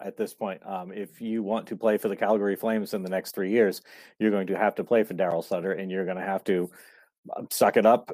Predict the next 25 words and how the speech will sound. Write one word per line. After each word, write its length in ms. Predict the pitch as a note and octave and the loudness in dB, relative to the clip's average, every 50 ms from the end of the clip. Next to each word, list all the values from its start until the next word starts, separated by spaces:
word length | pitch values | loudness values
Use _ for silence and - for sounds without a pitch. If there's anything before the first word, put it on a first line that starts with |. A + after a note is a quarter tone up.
| - | -4
and 400 | - A2+ G#2 G2+ G2 F#2+ F#2 F2+ | 0 0 2 2 2 0 -2 -2
get 160 | - G#2 G2+ F#2+ | 0 2 4 4
into 200 | A2 G#2 G#2 F#2+ | 4 4 4 2
his 160 | A2+ G#2 - | 2 0 0
system 440 | - B2+ A2+ - - C3+ B2+ C3 B2 | 0 0 0 0 0 -2 0 -2 -4
and 460 | G#2+ G2 F#2+ F#2 F#2 F#2 F2+ - - - - - _ _ _ _ _ _ _ - A2 | -4 -4 -4 -4 -6 -6 -8 -12 -14 -20 -20 -20 _ _ _ _ _ _ _ -12 -2
deal 180 | G2 A#2 C3+ D3 | 2 4 4 6
with 160 | A2 G2 - | 4 2 0
it 140 | G2 E2+ - | -2 -2 -2
if 220 | - - F2+ - - | -4 -8 -6 -4 -2
you 100 | G#2 F#2 | -2 -2
wanna 300 | E2+ G2 G2+ G2 F#2+ G2 | 0 2 2 2 4 4
win. 160 | C#3 D#3+ B2+ | 4 4 4
He's 140 | A2 F#3 B2 | 2 0 -2
a 40 | |
proven 380 | - - - G#3+ G3+ A3+ A#3+ - | -2 0 2 2 2 0 -2 -2
track 260 | - - B2 A2+ - | 2 2 4 4 4
record 240 | B2+ A#2+ - A#2 A#2 | 4 2 4 4 2
as 100 | A#2 A2 | 2 2
a 60 | A#2+ | 4
head 160 | A2 A#2 G2+ | 2 2 2
coach, 220 | - B2+ B2+ A#2+ - | 2 2 2 2 2
as 100 | D3 D#3 | 0 0
a 40 | E3+ | 2
winner. 240 | A#2+ A2+ A2+ C#3 | 2 2 2 0